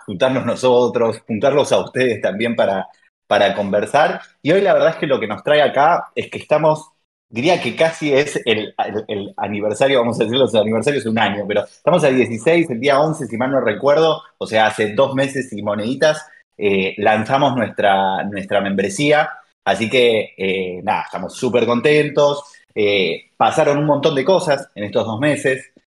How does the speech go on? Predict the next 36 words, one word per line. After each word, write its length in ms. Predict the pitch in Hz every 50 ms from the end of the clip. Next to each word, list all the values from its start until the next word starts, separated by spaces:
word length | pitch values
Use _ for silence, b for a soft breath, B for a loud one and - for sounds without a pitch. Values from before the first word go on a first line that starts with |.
| _ _ _ _ -
eh, 280 | 101 98 101 98 92 -
que 100 | 98 92
la 120 | 95 90
verdad 160 | 92 107 117
es 60 | 117 -
que 380 | - 120 107 104 95 - - _ _ _ _ _ _ _ _ _ _ _ _ _ _ _ _ _ -
las 240 | 98 95 - -
cuento 480 | - - 131 131 131 127 113 - 113 107
muy 240 | 104 120 139 143 143
brevemente. 840 | 139 127 120 120 120 131 156 175 175 170 147 147 123 107 - _ _ _ _
Ya 80 | - 110
somos 240 | 117 127 120 107 107
más 200 | 117 127 127 123
de 100 | 123 113
mil 140 | 123 127 127
doscientas 400 | 123 113 120 123 120 117 113 117
personas 580 | 104 - - - 160 160 156 147 143 123 -
que 100 | - -
están 360 | 92 - 120 117 113 113 107
dentro 500 | 107 120 123 123 123 113 - 107 104 104
de, 240 | 98 101 98 104 101 -
de 120 | 92 92 110
esta 200 | 107 - 113 107
membresía 500 | 101 95 95 98 98 90 - 139 147 135
y 60 | 117
participando 580 | 113 98 92 - 98 87 98 - 120 117 113 110
en 60 | 104
esta 180 | 92 110 98
comunidad. 540 | - 95 95 98 110 123 139 151 147 139 127 B B B B B B -
Como 180 | - 113 110
habrán 240 | 117 135 139 139 139
visto, 240 | 147 160 156 - 156
es 120 | 123 -
una 180 | 131 117 113 101
comunidad 420 | 107 107 110 110 113 131 143 131
que 380 | - 127 110 101 98 - _